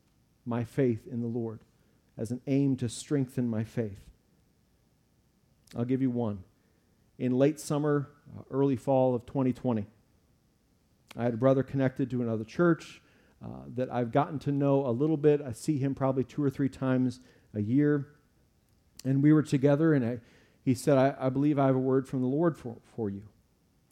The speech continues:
Okay? And it was, um, "The people trust you, and as you lead, they will follow." And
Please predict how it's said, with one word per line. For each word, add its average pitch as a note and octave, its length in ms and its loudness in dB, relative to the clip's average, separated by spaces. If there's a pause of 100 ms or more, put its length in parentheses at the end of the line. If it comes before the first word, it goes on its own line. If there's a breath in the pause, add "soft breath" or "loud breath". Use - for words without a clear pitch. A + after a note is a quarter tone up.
(140)
Okay? A#2+ 300 -4 (800 soft breath)
And G#2 360 -8 (200)
it A#2+ 160 -4
was, A2 520 -6 (800)
um, B2 320 -20 (3500)
"The A2+ 80 -10
people E3 300 -4
trust - 460 -8
you, - 80 -16 (1120)
and A#2+ 160 -6
as C#3 340 -4
you D#3+ 140 -2
lead, B2 380 -2 (480)
they A#2+ 200 0
will C3 160 -2
follow." A2 440 -10 (1800)
And A#2 500 -4